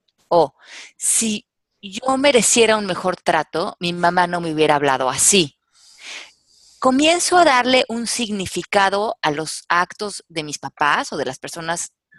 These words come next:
importantes, figuras autoritarias para mí, y lo que comienzo a hacer es una definición de mí mismo.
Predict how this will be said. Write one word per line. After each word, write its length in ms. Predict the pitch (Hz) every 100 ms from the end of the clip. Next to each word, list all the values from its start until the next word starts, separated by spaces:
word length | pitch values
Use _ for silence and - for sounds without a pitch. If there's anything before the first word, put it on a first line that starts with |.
| _
importantes, 800 | - 151 156 - 156 147 214 -
figuras 640 | - 147 160 156 160 - _ -
autoritarias 580 | 143 - 143 170 160 160
para 220 | 160 143
mí, 240 | 151 202 - - - - - - _ _ _ -
y 80 | 233
lo 160 | 240 226
que 120 | 208
comienzo 460 | - 233 294 359 349
a 20 |
hacer 180 | 247 233
es 140 | -
una 160 | 233 226
definición 720 | 190 185 170 165 208 208 208
de 100 | 196
mí 200 | 202 208
mismo. 600 | 220 247 - 151 -